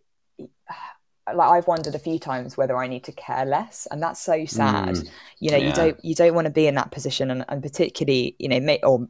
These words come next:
Speaker 1: maybe particularly not with an art subject that does rely so much on investment and passion and creativity. But, you
Speaker 2: Mm.
Speaker 1: know, I, I've kind of wondered maybe I, maybe it,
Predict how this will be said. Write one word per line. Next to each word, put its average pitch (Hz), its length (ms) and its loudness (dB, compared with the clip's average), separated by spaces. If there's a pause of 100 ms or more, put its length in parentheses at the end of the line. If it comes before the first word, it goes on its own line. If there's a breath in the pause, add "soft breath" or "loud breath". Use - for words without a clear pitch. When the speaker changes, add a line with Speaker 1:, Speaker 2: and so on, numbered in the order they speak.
(140)
Speaker 1:
maybe 135 320 0
particularly - 340 -2
not 131 140 2
with 131 100 2
an 131 80 2
art 131 220 4
subject - 480 0
that 131 120 -2
does 135 240 2
rely 127 440 2
so 127 240 2
much 127 240 -2
on 131 100 2
investment 131 540 -2
and 131 180 -4
passion 120 360 -2
and 117 100 -4
creativity. - 560 -4
But, - 200 0 (440 loud breath)
you 160 80 2
Speaker 2:
Mm. 147 100 6
Speaker 1:
know, 139 60 8
I, - 200 4 (120)
I've 156 140 2
kind 165 180 2
of 151 80 0
wondered 147 260 2
maybe 147 320 6
I, 139 80 6 (180)
maybe 156 420 6
it, - 100 2